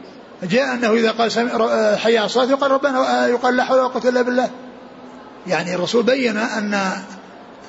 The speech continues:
أنه عند هذا اللفظ يقال لفظا آخر، وإذا فيقو-، فيكون ال-، ال-، ال-، ال-، ال-، قوله صلى الله عليه وسلم: "إذا قال سمع الله فقل ربنا ولك الحمد"،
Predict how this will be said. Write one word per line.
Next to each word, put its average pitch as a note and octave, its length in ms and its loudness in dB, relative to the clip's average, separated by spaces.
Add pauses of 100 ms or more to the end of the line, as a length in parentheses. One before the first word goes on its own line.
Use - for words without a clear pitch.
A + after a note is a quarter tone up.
(160)
أنه G3+ 240 0
عند G#3 180 0
هذا G#3+ 220 2
اللفظ B3 240 0
يقال B3 220 0
لفظا C4 400 2
آخر، E3+ 180 -4 (960)
وإذا G3+ 300 2
فيقو-، G#3 580 2
فيكون G#3+ 560 2
ال-، F#3 400 0 (1200)
ال-، F3 180 2
ال-، E3+ 520 2 (280)
ال-، F3+ 500 -4 (320)
ال-، F3 520 -6
قوله G3 340 2
صلى F#3 120 -2
الله F3 120 0
عليه F#3+ 100 2
وسلم: F#3+ 120 0
"إذا E3+ 120 0
قال E3+ 160 -4
سمع F#3+ 180 -2
الله E3+ 120 -2
فقل F#3+ 280 0
ربنا F#3 280 -2
ولك E3+ 220 0
الحمد"، A3+ 280 0